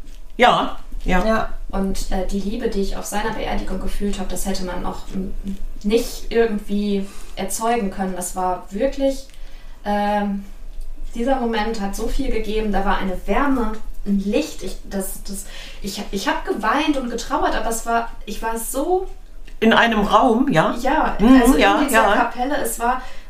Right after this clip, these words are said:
Speaker 3: alles warm um mich herum und mein Herz hat also so ausgestrahlt. Ich dachte, okay, das ist irgendwie <laughs> schon, wenn ich diese Spiritualität für mich vorher nicht entdeckt hätte, wäre ich wahrscheinlich völlig überfordert gewesen. Aber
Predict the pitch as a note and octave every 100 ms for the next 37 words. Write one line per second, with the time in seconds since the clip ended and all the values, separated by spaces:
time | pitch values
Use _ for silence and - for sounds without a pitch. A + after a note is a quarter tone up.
0 | - A#3+ C#4+ F#4 - G#3 G3 C4+ C#4 B3+
1 | B3+ B3 A#3 B3+ D4 A3+ G#3+ G#3+ C4 F4+
2 | - C#4 A#3 A3 G#3 A#3 A3+ D4+ - F4+
3 | - B3 A#3+ A#3 A#3 A#3+ A#3 E4 C4+ -
4 | - A#3 B3+ B3 A3+ D#4+ E4+ - D#4 -
5 | - D4+ D4+ - - - G3+ G#3 B3 C4+
6 | A3 G#3 - A3 A3+ - A#3 F#3 F#3+ G3
7 | E4 A4+ C#4 G#3 G3+ - G3+ G3+ G#3 G3+
8 | G#3 G#3 C4+ B3+ B3 A#3 A#3 A#3+ D#4 C4+
9 | D4 D4 E4+ D4+ G#3 G3 G#3 G#3 G#3+ -
10 | A3 A#3 A#3 G#3 G#3+